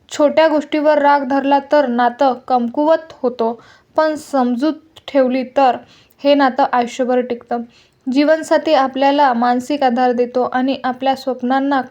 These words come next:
पंख देतो. या नात्यात जितकं प्रेम द्याल, तितकं ते परत वाढून मिळतं. म्हणून या नात्याला जपणं हीच खरी जबाबदारी आहे, कारण जीवनसाथीशिवाय आयुष्याची वाटचाल अपुरी राहते. हे नातं म्हणजे विश्वास आणि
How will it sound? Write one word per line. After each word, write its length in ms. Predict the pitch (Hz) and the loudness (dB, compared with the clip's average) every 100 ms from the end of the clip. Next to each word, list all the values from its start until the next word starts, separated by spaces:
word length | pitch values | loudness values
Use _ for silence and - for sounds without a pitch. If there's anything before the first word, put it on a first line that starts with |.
| _ 254 | _ -4
पंख 240 | 233 233 | -4 -2
देतो. 420 | 240 240 262 254 - _ _ _ _ _ - | -4 -4 -6 -10 -16 _ _ _ _ _ -10
या 260 | 254 285 311 | 0 2 2
नात्यात 380 | 311 294 294 285 | 0 2 2 0
जितकं 420 | 233 269 - 285 | -2 -6 -2 -2
प्रेम 340 | 285 277 269 | 2 0 0
द्याल, 220 | 277 269 247 | 0 0 -2
तितकं 300 | 254 247 269 262 | -8 -6 -4 0
ते 80 | 262 | 0
परत 460 | 262 - 262 247 254 - _ _ _ | -2 -4 -2 0 -2 -6 _ _ _
वाढून 400 | 269 233 240 240 | -2 0 0 -2
मिळतं. 320 | 240 233 247 | -4 -4 -4
म्हणून 420 | 233 247 277 285 262 - | -4 -4 -2 -4 -6 -6
या 140 | 262 | -2
नात्याला 440 | 233 240 240 254 262 | -2 -2 -2 0 0
जपणं 420 | 240 247 247 254 | -2 -6 -4 -6
हीच 340 | 240 269 277 | -4 -6 -6
खरी 220 | - 254 247 | -6 -4 -2
जबाबदारी 580 | 240 233 226 247 254 | 0 0 -2 -4 -4
आहे, 220 | 254 240 247 - _ - _ _ | -4 -6 -12 -14 _ -20 _ _
कारण 280 | 285 285 294 | -2 0 0
जीवनसाथीशिवाय 840 | 269 269 277 285 285 285 285 269 262 | 0 -2 -2 -2 -4 -4 -2 -2 -2
आयुष्याची 540 | 247 240 277 262 277 | -2 -4 -6 -6 -4
वाटचाल 440 | 269 240 233 262 262 | -2 -2 -4 -4 -4
अपुरी 360 | - 240 247 247 | -4 -4 -4 -2
राहते. 500 | 240 226 226 233 240 _ _ _ _ _ _ _ - | -4 -6 -6 -10 -10 _ _ _ _ _ _ _ -4
हे 180 | 302 | 0
नातं 340 | 320 311 302 302 | 2 2 2 0
म्हणजे 320 | 285 262 277 | 0 0 0
विश्वास 520 | 254 247 - 269 269 | -2 -6 -2 0 0
आणि 280 | 269 269 262 | -2 -2 -4